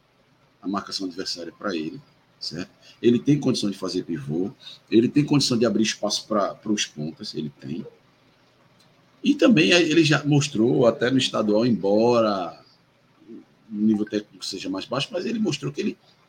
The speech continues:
ele sabe finalizar. A questão é que em da-, em determinado momento ele se afoba.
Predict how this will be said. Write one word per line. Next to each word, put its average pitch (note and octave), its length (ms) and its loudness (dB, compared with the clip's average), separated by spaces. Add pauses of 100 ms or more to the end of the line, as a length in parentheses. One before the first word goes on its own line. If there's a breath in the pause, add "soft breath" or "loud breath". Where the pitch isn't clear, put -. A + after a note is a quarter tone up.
ele F4+ 120 0
sabe B2+ 500 2
finalizar. A#2 640 -4 (1040)
A C#4 140 0
questão C3 760 2
é E2 180 -2 (1400)
que D#3+ 160 -2
em D#3 40 0
da-, D#3+ 160 0
em D3+ 120 -4
determinado D3+ 480 0
momento C3 280 0
ele C3+ 100 0
se - 240 -2
afoba. F2+ 720 -4